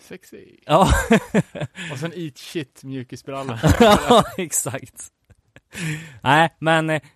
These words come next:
Speaker 2: kul också att de innan de signade till Death Wish, och det här är då första släppet på Death Wish, <laughs> så låg de ju på något som heter Rock Vegas Records. <laughs> Vilket, eh,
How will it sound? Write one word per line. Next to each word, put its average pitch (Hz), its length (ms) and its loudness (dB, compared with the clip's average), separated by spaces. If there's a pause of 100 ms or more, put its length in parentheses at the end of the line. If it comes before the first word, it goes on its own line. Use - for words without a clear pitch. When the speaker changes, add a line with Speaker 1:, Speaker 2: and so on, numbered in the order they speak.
(380)
Speaker 2:
kul 240 300 4
också 190 260 0
att 156 80 0
de 135 140 -8
innan 202 520 -2
de 156 240 0
signade 139 360 0
till 135 180 -2
Death 180 320 0
Wish, 120 300 0
och 123 340 0
det 131 80 2
här 156 140 2
är 139 80 0
då 113 120 -2
första - 440 -6
släppet 123 360 -4
på 98 60 -2
Death 101 280 -4
Wish, - 180 -8 (440)
<laughs> 175 420 2
så 190 180 2
låg 185 200 2
de 175 140 4
ju 160 60 2
på 175 100 2
något 156 160 -2
som 151 80 0
heter 143 400 4
Rock 180 420 0
Vegas 143 640 -2
Records. 107 760 -2
<laughs> - 1400 -2
Vilket, - 580 0
eh, 127 80 4